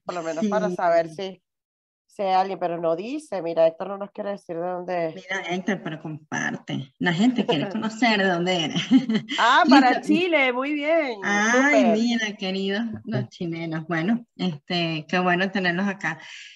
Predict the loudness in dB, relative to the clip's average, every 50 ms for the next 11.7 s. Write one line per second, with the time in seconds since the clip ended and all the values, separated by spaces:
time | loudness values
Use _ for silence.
0 | _ _ -6 -2 0 2 4 4 4 6 4 4 4 2 0 0 -2 -2 0 -2
1 | -2 0 0 0 0 2 0 0 0 0 0 0 0 -2 -2 -6 -8 -6 -4 -4
2 | -2 -4 -4 -6 -8 -12 -8 -6 -6 -4 -4 -4 -6 -8 -14 _ _ -2 -2 -2
3 | -2 0 -2 -4 -4 -4 -6 -8 -8 -8 -10 -10 -6 -4 -4 -4 -4 -6 -6 -4
4 | -4 -4 -2 -4 -4 -6 -10 -12 -10 -12 -10 -10 -10 -8 -2 0 0 2 2 2
5 | 0 0 2 0 0 -2 -4 -4 -4 -4 -6 -6 -4 -4 -4 -4 -4 -6 -8 -8
6 | -8 -10 -8 -8 -8 -8 -8 -10 -14 _ _ _ _ -4 -2 -2 -2 -2 -8 -16
7 | -20 _ -16 -16 -16 -16 _ _ _ _ _ _ _ _ _ _ _ _ _ _
8 | -20 -20 -20 -20 -20 -20 -20 _ _ _ _ _ _ _ _ _ _ _ _ _
9 | _ _ _ _ _ _ _ _ _ 2 2 4 4 4 2 0 0 2 2 2
10 | 2 2 0 0 0 2 2 4 4 4 6 4 4 4 4 4 4 6 4 2
11 | 2 2 0 2 4 4 4 4 4 4 2 0 0